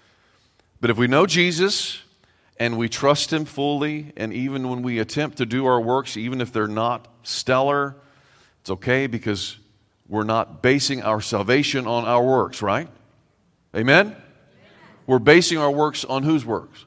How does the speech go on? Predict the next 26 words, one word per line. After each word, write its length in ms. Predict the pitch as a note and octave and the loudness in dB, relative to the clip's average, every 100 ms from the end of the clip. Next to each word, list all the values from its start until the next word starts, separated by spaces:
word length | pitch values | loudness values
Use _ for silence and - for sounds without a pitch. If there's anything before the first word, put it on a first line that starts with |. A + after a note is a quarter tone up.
| - | 0
Our, 180 | A2+ - | 0 4
our 180 | C3+ | 4
salvation 440 | A#2+ D3 C#3+ C#3+ C3+ | 6 4 4 2 0
on 80 | C3+ | -2
whose 180 | D3 | -2
works? 360 | A2+ A#2 - - - _ _ _ | -2 -6 -6 -16 -20 _ _ _
Christ. 720 | - D#3 D3+ G#2 - - - _ _ _ _ _ | 4 4 4 0 -6 -10 -16 _ _ _ _ _
And 160 | - B2 | -4 2
his 200 | D3+ D#3+ | 2 4
is 120 | D#3 | 2
more 240 | E3 G3 | 6 8
than 160 | G#3 F#3+ | 8 4
stellar 480 | - D#3+ D3 D3 D3+ | 2 6 8 8 4
enough 320 | C3 B2+ C#3+ | 2 4 2
to 80 | D3 | 2
get 180 | C3 C#3+ | 2 4
us 160 | B2+ | 2
in. 220 | C#3 G2+ - | 0 -2 -4
So 240 | B2 A2 - - | -2 -4 -6 -4
it 100 | B2+ | -2
has 140 | A2+ | -2
nothing 680 | A#2+ C#3+ F3+ G3+ F#3+ F#3+ F#3+ | -2 2 4 4 0 -2 -2
to 120 | F3+ | -6
do 240 | C#3+ D#3+ D#3+ | 0 0 2
with 160 | D#3 | -2
salvation. 680 | - D3 C#3+ D3 B2 F#2 F#2 | 0 2 2 2 0 -6 -10